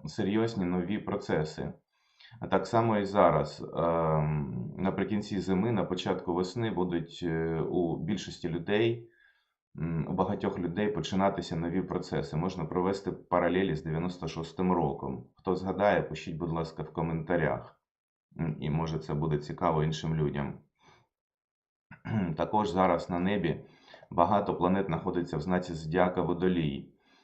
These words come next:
Найближчі дні теж. Е, Водолій означає, по-перше, вихід від стереотипів, тому якщо людина дуже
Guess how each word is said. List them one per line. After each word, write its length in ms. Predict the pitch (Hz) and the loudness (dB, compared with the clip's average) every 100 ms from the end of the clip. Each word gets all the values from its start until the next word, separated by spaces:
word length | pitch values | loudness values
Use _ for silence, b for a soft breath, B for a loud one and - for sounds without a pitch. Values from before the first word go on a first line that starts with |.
| b - | b -4
Найближчі 640 | 87 85 76 95 - 85 | 0 0 2 0 0 -2
дні 240 | 73 92 | 2 2
теж. 580 | 90 - 76 69 - - - | 2 2 2 2 -4 -12 -2
Е, 200 | 82 80 | 0 2
Водолій 540 | 87 90 98 113 101 | 0 2 2 2 0
означає, 720 | 87 82 90 - 101 95 85 | -2 -4 -6 -2 2 4 4
по-перше, 540 | 76 80 95 92 - 82 | 0 -2 2 2 0 0
вихід 360 | 92 - 82 | 0 0 -2
від 180 | 78 78 | -2 -4
стереотипів, 760 | - 82 85 85 113 - 78 - | -2 0 2 2 0 0 -4 -2
тому 240 | 85 101 | 0 0
якщо 300 | 82 - 92 | 0 -2 -2
людина 360 | 85 87 87 80 | -2 0 -2 0
дуже 520 | 80 92 85 76 | 0 0 0 -2